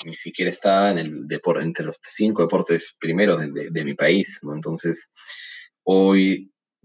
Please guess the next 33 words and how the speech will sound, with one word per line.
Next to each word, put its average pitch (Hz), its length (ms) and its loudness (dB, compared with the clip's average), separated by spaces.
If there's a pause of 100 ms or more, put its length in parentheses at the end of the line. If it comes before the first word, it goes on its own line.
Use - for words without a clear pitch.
(140)
considerando 87 600 -2
todas 92 160 2
las 85 100 0
redes 92 200 2
sociales, 87 540 2
la 80 120 -4
cercanía 92 680 0
que - 100 0
hay 90 100 4
de 85 80 0
la 82 100 -4
gente 85 540 -2 (340)
con 87 220 -2
los 82 100 -4
jugadores, 80 640 4
¿no? 82 200 -4
Que, - 240 -6
que, - 140 -8
que - 140 -6
realmente 85 400 0
saben 87 360 2
en 82 140 -4
qué 80 60 -2
están, 82 420 0
saben 85 180 -2
su 80 200 -6
día 87 220 2
a - 20 2
día, 87 340 2
los 85 160 -2
ven, 87 300 2
interactúan, 85 680 -2
etcétera. 87 500 -2